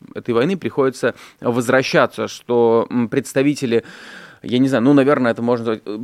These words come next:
как бы, да, патриоты России, некоторая часть патриотов России считают, что хуже войны только проигранная война. И мне вот даже, э, страшно, э, произносить, но даже некоторые мои приятели, они с этим тезисом выступают,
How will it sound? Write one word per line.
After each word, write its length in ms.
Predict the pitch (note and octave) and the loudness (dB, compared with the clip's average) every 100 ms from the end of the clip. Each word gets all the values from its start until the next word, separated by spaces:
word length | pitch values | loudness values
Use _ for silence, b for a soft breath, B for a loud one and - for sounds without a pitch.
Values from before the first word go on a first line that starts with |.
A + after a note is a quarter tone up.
| - - | -12 -4
как 140 | C3+ | -2
бы, 140 | A2+ | 2
да, 100 | B2+ | 2
патриоты 480 | G#2 B2 D#3 F3 C3+ | 2 0 2 4 4
России, 480 | A2 A2+ A3+ G#3 A#2 | 0 0 0 0 0
некоторая 580 | - C3+ D3 C#3 B2+ G#2+ | 0 0 2 2 -4 -8
часть 200 | - A2+ | -8 -10
патриотов 480 | - - A#2 A#2 - | -10 -2 -2 -2 -2
России 300 | A#2 - G#3 | -2 0 -4
считают, 420 | - - D3 C#3+ | -4 0 2 2
что 180 | - C#3 | 0 -10
хуже 360 | - G#3+ F#3+ E3+ | -6 -4 0 2
войны 240 | D#3+ D3+ | 2 0
только 300 | B2 D#3+ - | 0 -2 -4
проигранная 640 | - A#2+ C#3+ C#3 B2+ B2 - | 2 2 4 2 2 0 0
война. 420 | A2+ C3 C3 A2+ | 0 2 2 0
И 140 | - | -2
мне 180 | B2 D#3 | 0 2
вот 180 | C#3+ A2 | 2 2
даже, 220 | A#2+ A#2 - | -2 -2 -2
э, 280 | A#2 A#2 A#2 | 2 2 0
страшно, 480 | - C#3 - A#2+ A2 | 0 -2 -2 -8 -6
э, 200 | B2+ B2 | -4 -2
произносить, 500 | D3 C3 C#3+ A3+ - | -2 -2 -2 -6 -6
но 100 | A2+ | -2
даже 220 | B2+ A#2+ | -2 -2
некоторые 320 | B2+ - - | -6 -6 -6
мои 120 | A2 | -6
приятели, 680 | G#2+ - A#2 A3 A#3 E3 C3+ - | -4 -4 0 0 -2 -4 -4 -6
они 320 | A2+ A#2 D#3+ - | -4 -2 -2 -4
с 160 | - | -10
этим 200 | C3+ A#2 | -10 -6
тезисом 380 | D3+ D3 - B2 | -4 -4 -6 -8
выступают, 680 | A2+ B2 - G#2+ A2 A2 | -6 -6 -8 -2 0 2